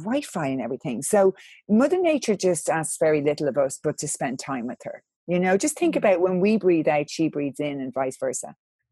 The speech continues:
Speaker 1: You know,
Speaker 2: Mm-hmm.
Speaker 1: we, we live in sync with her, but we've become very disconnected from her, from ourselves, from each other. And these small little things, like, I sleep so well now. I used to have my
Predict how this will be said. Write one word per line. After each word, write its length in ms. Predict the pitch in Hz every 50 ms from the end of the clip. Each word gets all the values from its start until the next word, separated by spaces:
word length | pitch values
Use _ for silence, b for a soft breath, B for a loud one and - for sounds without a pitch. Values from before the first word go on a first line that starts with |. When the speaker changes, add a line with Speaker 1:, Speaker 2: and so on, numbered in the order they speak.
| _ -
Speaker 1:
You 140 | 196 208 214
know, 180 | 214 220 220
Speaker 2:
Mm-hmm. 80 | 220 202
Speaker 1:
we, 140 | 233 233 226
we 180 | 190 208 233
live 200 | 220 226 254 285
in 100 | 320 285
sync 300 | 233 - - 214 226 240
with 180 | - 302 247 -
her, 240 | 175 - - 139 b b b b b -
but 100 | - -
we've 140 | 214 233 208
become 360 | - 254 - - 269 277 311
very 240 | 285 262 240 220 214
disconnected 720 | 196 - 185 - - - 175 165 165 165 156 - 156 147 -
from 180 | - 131 135
her, 380 | 139 190 208 247 254 254 269 262 -
from 160 | - 147 135
ourselves, 600 | 135 147 - - 208 208 214 214 208 202 190 -
from 160 | - 147 135
each 160 | 139 143 - 208
other. 320 | 208 208 208 208 196 190 -
And 240 | - 170 170 165 B B B B B B B B B _
these 220 | - 262 277 277 -
small 540 | - - - 208 208 202 202 202 208 214
little 300 | 208 202 180 165 - 170 156
things, 400 | - 175 165 170 165 160 156 156
like, 180 | 156 151 156 -
I 200 | 170 196 214 226
sleep 420 | 208 - - - 147 147 131 135 -
so 320 | - - - - 175 170
well 240 | 170 165 160 151 143 139
now. 220 | 143 143 135 139
I 40 | 147
used 200 | 180 214 208 - -
to 60 | 170
have 120 | 160 151 -
my 140 | 143 143